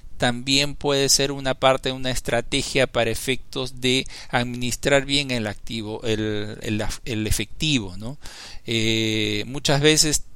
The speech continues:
eh, se da en que por una cuestión de orden, digo, es,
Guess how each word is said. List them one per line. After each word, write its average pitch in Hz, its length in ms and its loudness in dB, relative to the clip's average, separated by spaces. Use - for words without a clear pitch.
eh, 107 460 -2
se - 360 4
da 143 340 8
en 117 140 -6
que 120 120 -2
por 117 200 -6
una 143 180 -2
cuestión 143 480 -4
de 139 140 6
orden, 151 400 6
digo, 131 360 2
es, - 240 4